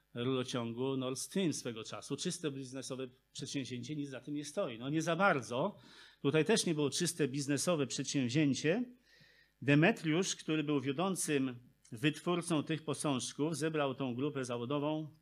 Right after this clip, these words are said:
i żalił się na Pawła, że ten mówi, i tutaj cytat, że nie są bogami ci, którzy są rękami zrobieni.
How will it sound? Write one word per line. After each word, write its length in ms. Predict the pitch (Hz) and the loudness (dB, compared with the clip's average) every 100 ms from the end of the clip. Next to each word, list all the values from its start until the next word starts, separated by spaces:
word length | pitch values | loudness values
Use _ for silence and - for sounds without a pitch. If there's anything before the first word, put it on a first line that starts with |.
| _ _ _ _ - - | _ _ _ _ -20 -12
i 160 | 120 | -8
żalił 320 | 120 131 143 139 | -4 -2 0 0
się 140 | 139 | -2
na 120 | 127 | -6
Pawła, 400 | 120 131 127 135 | -4 -6 -4 -6
że 120 | 127 | -6
ten 120 | 123 120 | -6 -6
mówi, 360 | 120 127 127 | -4 -4 -4
i 60 | 120 | -6
tutaj 300 | 123 120 110 | -8 -10 -6
cytat, 460 | 139 131 127 120 _ - - - 117 | -6 -4 -6 -8 _ -20 -20 -14 -6
że 140 | 120 | -4
nie 200 | 117 156 | 2 2
są 240 | - 156 | 4 2
bogami 440 | 127 123 131 139 127 | 0 -2 -2 -2 -2
ci, 180 | - 131 | -4 -6
którzy 260 | 127 120 | -6 -6
są 240 | - 123 127 | -6 -6 -4
rękami 480 | 117 117 123 123 | -6 -6 -6 -6
zrobieni. 720 | 117 117 110 123 147 127 87 | -6 -8 -6 0 2 2 -2